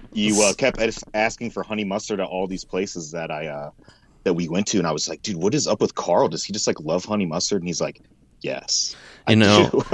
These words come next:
Speaker 2: I
Speaker 1: I
Speaker 2: came
Speaker 1: love all the
Speaker 2: home,
Speaker 1: sauces.
Speaker 2: I came home after that trip, and, um, I think it was Leo who had asked me, "What, uh, what honey mustard do you buy, like, in the store? Like, what do you have in your fridge?"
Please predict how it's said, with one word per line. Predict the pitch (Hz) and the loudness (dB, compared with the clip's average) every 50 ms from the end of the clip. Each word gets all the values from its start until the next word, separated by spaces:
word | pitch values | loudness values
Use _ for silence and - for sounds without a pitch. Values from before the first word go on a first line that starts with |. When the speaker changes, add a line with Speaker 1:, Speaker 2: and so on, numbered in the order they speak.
| - - | 0 2
Speaker 2:
I | - 107 110 | 4 2 4
Speaker 1:
I | |
Speaker 2:
came | 104 - 135 131 131 131 | 4 4 6 6 6 6
Speaker 1:
love | 143 117 | 6 6
all | 117 117 117 117 | 8 8 8 8
the | 117 | 6
Speaker 2:
home, | 117 110 | 4 4
Speaker 1:
sauces. | 110 104 87 90 - - - | 0 -2 -2 -4 -4 2 4
Speaker 2:
I | 117 120 | 4 4
came | - - 160 170 156 | 4 4 4 4 6
home | 135 117 127 123 120 120 117 107 110 | 6 6 8 10 10 10 10 8 8
after | - - 110 107 - - 113 | 6 6 6 4 4 4 4
that | 107 104 92 78 - - | 6 6 6 6 2 -2
trip, | - - - 110 101 95 90 - - | 0 4 8 8 10 8 8 6 4
and, | - 98 95 92 90 90 92 87 | 6 6 8 8 6 6 4 4
um, | 67 92 92 90 87 85 85 85 82 87 85 85 - | 4 4 6 6 6 6 4 4 2 2 0 -2 0
I | - 95 | 0 4
think | - 123 127 135 | 6 6 6 8
it | 147 | 8
was | 120 110 107 92 | 8 8 8 6
Leo | 95 95 98 104 104 104 101 98 | 6 6 8 8 10 10 10 8
who | 101 98 | 8 8
had | 90 92 90 85 | 6 6 6 6
asked | 85 92 98 98 - - | 6 6 6 4 4 2
me, | 101 98 101 95 95 92 87 82 - - - - - - | 4 4 6 8 8 6 6 4 0 -6 -20 -20 -12 -2
"What, | - 98 104 123 143 - - - | 4 6 8 8 8 6 4 4
uh, | 123 123 113 110 107 104 101 98 92 - - | 6 8 8 10 10 10 10 8 8 4 2
what | - 107 113 127 - - | 4 6 8 8 8 6
honey | 117 135 139 143 135 | 6 6 8 8 10
mustard | 123 120 117 - - 113 113 107 | 10 8 8 6 8 6 6 8
do | 107 | 8
you | 107 107 98 | 6 6 6
buy, | 85 95 104 123 131 135 | 8 6 6 8 8 8
like, | 110 92 90 90 - | 8 8 6 6 6
in | 107 101 | 6 6
the | 101 92 | 6 6
store? | - - - - 113 110 123 113 95 | 4 4 4 6 8 10 10 10 10
Like, | 85 85 85 85 | 8 6 6 6
what | 101 101 95 | 6 6 8
do | 98 | 8
you | 98 | 6
have | 101 92 | 6 6
in | 98 95 | 6 4
your | 90 80 | 2 0
fridge?" | - - 117 120 107 85 78 - - | 2 4 6 6 6 6 4 0 -6